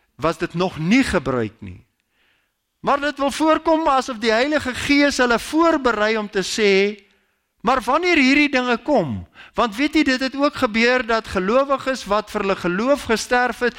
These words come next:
het ikone in die Christelike wêreld geword. Hierdie martelare het beroemd geword, hulle het gewild geword. Om te sê, "Maar weet jy,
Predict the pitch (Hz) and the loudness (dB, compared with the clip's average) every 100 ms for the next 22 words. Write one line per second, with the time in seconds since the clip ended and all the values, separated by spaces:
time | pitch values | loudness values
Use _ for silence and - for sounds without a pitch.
0 | - - - 190 269 254 247 339 370 359 | -12 -12 -2 -2 -2 -4 0 4 4 4
1 | 254 156 104 104 _ 196 214 202 185 - | 2 0 -4 -12 _ -2 0 0 0 -2
2 | - 226 220 - 214 190 175 160 165 165 | -4 -2 -2 -2 -2 -2 0 0 0 0
3 | 156 160 139 143 - - - 311 330 269 | -2 -6 -4 -6 -6 -10 0 2 4 2
4 | 311 302 277 269 262 254 226 180 196 196 | 0 0 0 2 2 2 0 0 0 2
5 | 320 349 - - 196 196 185 - - 202 | 2 0 -2 -2 2 2 0 -4 -2 0
6 | 277 - 269 202 156 320 359 - 220 180 | 0 0 -2 -2 0 0 0 -4 -4 0
7 | 180 151 117 _ _ _ _ _ _ _ | 0 0 -4 _ _ _ _ _ _ _
8 | _ _ _ _ _ _ _ _ - 202 | _ _ _ _ _ _ _ _ -18 -12
9 | 202 - 240 233 208 214 220 233 233 | -10 -6 -4 -4 -4 -6 -6 -6 -8